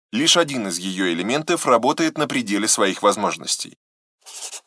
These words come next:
То, что все части системы работают на пределе своих возможностей, не означает, что вся система работает эффективно. Оптимальное состояние системы не складывается из оптимальных состояний её отдельных элементов.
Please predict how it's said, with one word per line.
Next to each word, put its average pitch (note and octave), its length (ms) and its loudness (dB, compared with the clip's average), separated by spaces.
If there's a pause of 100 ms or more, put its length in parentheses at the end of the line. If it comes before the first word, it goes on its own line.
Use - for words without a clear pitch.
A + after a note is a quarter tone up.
(100)
То, D#3 120 2
что G3+ 140 -2
все E3 200 2
части C#3+ 340 2
системы A#2+ 560 2
работают A#2 460 2
на A2+ 80 0
пределе A2 360 0
своих F#2 360 2
возможностей, G#2+ 760 2 (260)
не D3 140 2
означает, C3 540 2
что - 180 2
вся C3 240 2
система C3 480 2
работает G#2 460 0
эффективно. G#2 640 -4 (420)
Оптимальное A#2+ 560 4
состояние G#2 580 2
системы F3+ 560 0 (180)
не F3 140 0
складывается D3+ 680 4
из B2+ 220 0
оптимальных G#2+ 540 2
состояний G#2+ 640 2
её A2+ 340 0
отдельных E2+ 480 -2
элементов. F#2+ 640 -4